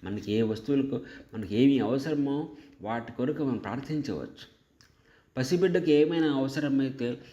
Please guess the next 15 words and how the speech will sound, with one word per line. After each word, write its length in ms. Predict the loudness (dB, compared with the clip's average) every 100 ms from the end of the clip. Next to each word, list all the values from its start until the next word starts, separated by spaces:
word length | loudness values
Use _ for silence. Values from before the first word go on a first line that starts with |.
| -20 -8
తన 120 | -6
తల్లిదండ్రుల 600 | -2 0 2 2 0 2
దగ్గర 440 | 2 0 -2 -4 -6
ప్రా-, 520 | -6 -4 -4 -4 -8
అడుగు-, 320 | -10 -12 -16 -4
అడుగుతుంది 500 | 2 2 2 0 0
కదా. 220 | -4 -12 -16 -20 _ _ _ _ -8
అదేవిధంగా 640 | 0 2 2 2 0 -4 -8 -20 -6
మనకు 280 | -2 -2 0
ఏమి 320 | 4 4 4
అవసరమో, 520 | 2 -2 -4 0 2
మన 160 | 2 0
కష్టాలు 500 | -4 -10 -6 -2 -2
ఏమిటో 360 | -2 -2 -4
భగవంతునికి 840 | -4 -4 -2 -2 -2 -2 -4 -8